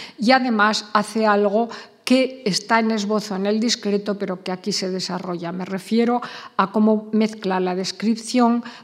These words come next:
con la narración y, sobre todo, con el diálogo. De manera que también es una obra dialéctica.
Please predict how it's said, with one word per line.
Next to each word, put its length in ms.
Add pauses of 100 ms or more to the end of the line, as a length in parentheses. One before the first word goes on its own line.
con 180
la 140
narración 720
y, 80
sobre 320
todo, 340
con 180
el 140
diálogo. 520 (400)
De 100
manera 420
que 140
también 360
es 160
una 260
obra 440
dialéctica. 880